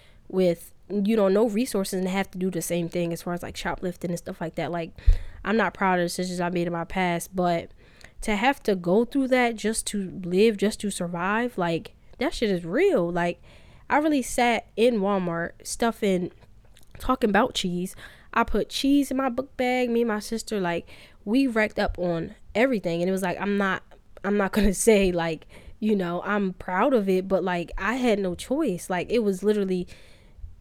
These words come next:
like, do or die. Like, survival kicked in quick because it was like, "Bro, I need, we need stuff to eat. Like, we're literally, like, starving." And then, like,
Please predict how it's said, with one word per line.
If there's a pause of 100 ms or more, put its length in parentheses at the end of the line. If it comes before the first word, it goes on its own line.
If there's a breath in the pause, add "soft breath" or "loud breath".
(200)
like,
do
or
die.
Like,
survival (520)
kicked
in
quick
because
it
was
like,
"Bro,
I
need,
we
need
stuff
to
eat.
Like,
we're
literally,
like,
starving."
And
then,
like,